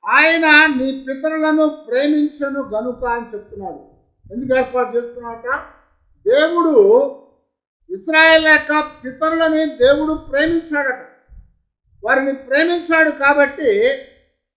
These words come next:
వారి సంతానమైన మిమ్ములను ఆయన ఏర్పరచుకొనెను అని జ్ఞాపకం చేశాడు.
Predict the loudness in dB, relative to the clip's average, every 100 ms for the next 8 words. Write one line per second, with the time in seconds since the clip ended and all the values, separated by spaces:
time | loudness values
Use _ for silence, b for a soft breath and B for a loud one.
0 | -4 -2 -2 -4 -8 -6 0 2 2 2
1 | 2 4 4 2 -2 -2 0 0 0 0
2 | 2 2 4 2 2 0 -4 -16 _ _
3 | -4 0 -2 -2 -2 -2 -8 -6 -4 -4
4 | -4 -6 -6 -10 -8 -10 -10 -14 -12 -14
5 | -16 -20